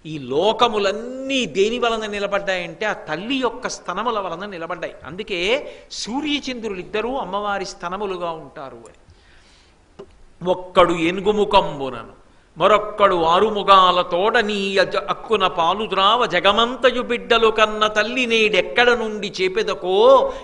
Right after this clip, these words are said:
ఇనబింబము చంద్రబింబమున్ తక్కక నీ యురంబునను తల్పకయున్న అహర్నిశల్ సతీ" అన్నారు మహానుభావుడు పేరాల భరతశర్మ గారు శారదానంద లహరిలో. ఒకడేమో ఆరు ముఖాలతో సుబ్రహ్మణ్యుడు తాగుతున్నాడు, ఒకడేమో ఏనుగు ముఖంతో విఘ్నేశ్వరుడు తాగుతున్నాడు.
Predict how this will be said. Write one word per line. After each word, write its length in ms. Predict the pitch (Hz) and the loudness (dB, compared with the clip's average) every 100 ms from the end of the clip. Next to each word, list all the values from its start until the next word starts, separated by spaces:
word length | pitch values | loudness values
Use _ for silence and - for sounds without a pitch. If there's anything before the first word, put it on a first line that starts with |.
| 196 | -2
ఇనబింబము 600 | 214 220 226 214 214 202 | 0 0 -2 -2 0 0
చంద్రబింబమున్ 1000 | 196 190 220 208 208 196 190 190 220 247 208 | 0 -2 -2 -2 -6 0 0 0 -4 0 2
తక్కక 340 | 196 - 233 | 2 -2 0
నీ 160 | 220 208 | -2 -2
యురంబునను 840 | 196 185 190 220 226 214 202 190 | -4 2 2 2 0 -2 -2 -2
తల్పకయున్న 800 | 185 175 196 214 208 190 175 180 | 0 0 0 -2 -2 -4 -6 -4
అహర్నిశల్ 760 | 202 147 233 226 214 190 185 180 | -2 -2 -4 -8 -8 -6 -6 -6
సతీ" 480 | 170 170 160 165 | -10 -10 -12 -10
అన్నారు 300 | 185 185 156 - - _ - | -12 -10 -12 -14 -20 _ -8
మహానుభావుడు 400 | 156 190 160 170 | -6 -2 -4 -4
పేరాల 360 | 160 165 196 | -4 -4 -4
భరతశర్మ 440 | 170 151 170 185 175 | -6 -8 -10 -10 -8
గారు 220 | 156 - - - - | -8 -8 -14 -20 -12
శారదానంద 520 | - 180 196 185 185 | -6 -4 -2 -2 -2
లహరిలో. 420 | 175 160 151 143 - - - - - - _ - | 2 2 2 0 -6 -12 -20 -20 -20 -20 _ -4
ఒకడేమో 680 | 160 208 202 180 170 190 | 2 4 4 2 2 2
ఆరు 300 | 226 196 220 | 4 4 4
ముఖాలతో 580 | 220 185 208 226 214 226 | 2 0 2 2 2 -2
సుబ్రహ్మణ్యుడు 640 | 233 170 190 220 220 220 214 | -4 -4 -4 -2 -2 -2 0
తాగుతున్నాడు, 840 | 190 175 165 131 - - - 170 | 0 0 -4 -6 -8 -18 -12 -6
ఒకడేమో 520 | 170 220 185 165 175 | 0 2 0 0 -2
ఏనుగు 340 | 233 202 233 233 | 2 2 2 2
ముఖంతో 440 | 214 208 196 208 | 2 2 0 -2
విఘ్నేశ్వరుడు 640 | 240 156 208 233 233 214 | -4 -2 -4 -2 -2 -2
తాగుతున్నాడు. 560 | 208 196 190 196 185 143 | 2 0 0 0 2 2